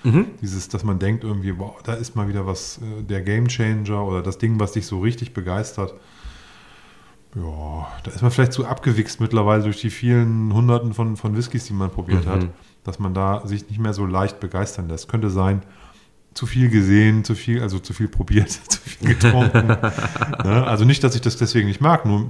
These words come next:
Speaker 2: also die, die ganz große Euphorie, dass ich da jetzt,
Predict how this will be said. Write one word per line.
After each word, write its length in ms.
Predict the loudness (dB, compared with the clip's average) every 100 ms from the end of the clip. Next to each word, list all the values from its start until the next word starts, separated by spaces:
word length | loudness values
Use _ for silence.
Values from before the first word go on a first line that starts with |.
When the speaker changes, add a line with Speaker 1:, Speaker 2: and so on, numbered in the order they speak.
| -4
Speaker 2:
also 160 | -4
die, 260 | -4 -4 -6 -10 _
die 60 | -6
ganz 300 | -2 -2 -4
große 380 | 0 0 0 -4
Euphorie, 600 | -6 -4 0 2 2 -2 _ _ _ _ _ _ -20 -12
dass 160 | -8 -8
ich 100 | -4
da 160 | -2 -2
jetzt, 360 | -2 -8 -12